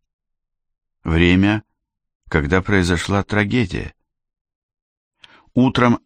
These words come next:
восемнадцатого октября тысяча девятьсот восемьдесят второго года Хуан исчез. Его нашли на следующий день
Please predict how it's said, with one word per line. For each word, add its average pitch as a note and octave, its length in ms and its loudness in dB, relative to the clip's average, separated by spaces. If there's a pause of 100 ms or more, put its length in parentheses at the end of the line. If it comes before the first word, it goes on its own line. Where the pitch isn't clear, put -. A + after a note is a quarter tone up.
(200)
восемнадцатого F2+ 840 2
октября E2+ 440 0
тысяча D#2+ 380 -4
девятьсот E2 400 -2
восемьдесят E2 640 0
второго D2+ 420 -2
года F#2+ 380 -2 (640)
Хуан F#2 480 2
исчез. - 580 -6 (800)
Его F2+ 260 4
нашли A2 400 2
на G#2 140 4
следующий F#2 580 0
день G2+ 280 0